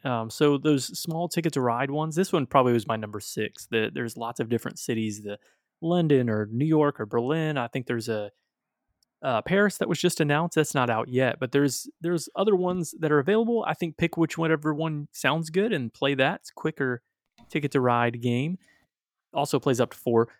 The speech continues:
Yokohama Duel. Now, this is a weird pick because Yokohama Duel is not a very kind game. You can take people's spots and they will not like it. However, there's two ways to play this. One, sitting across from each other. If you flip the board over,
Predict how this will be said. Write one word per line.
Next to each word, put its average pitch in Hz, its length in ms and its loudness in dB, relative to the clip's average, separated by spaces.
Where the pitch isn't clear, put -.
Yokohama 190 680 4
Duel. 190 340 4
Now, 117 140 4
this 175 100 4
is - 60 -2
a 226 80 6
weird 214 340 0
pick 240 300 -2
because 147 340 -2
Yokohama 180 400 2
Duel 185 380 0
is 147 180 -2
not 196 320 -2
a 156 120 2
very 175 260 2
kind 196 440 -4
game. 110 480 -8
You 170 140 -8
can 151 180 -4
take 160 300 -6
people's - 340 -8
spots 175 380 -4
and 139 100 -2
they 165 80 0
will 151 140 0
not 147 420 -2
like 160 300 0
it. 127 160 -2
However, 180 800 2
there's 180 220 2
two 269 160 2
ways 240 160 2
to 220 100 2
play 262 220 2
this. 120 240 -4
One, 208 360 0
sitting 175 320 0
across 196 380 0
from 127 140 -2
each 110 120 -6
other. 160 280 0
If 165 120 -8
you 160 80 -12
flip - 260 -4
the 156 100 -2
board 208 240 4
over, 120 400 2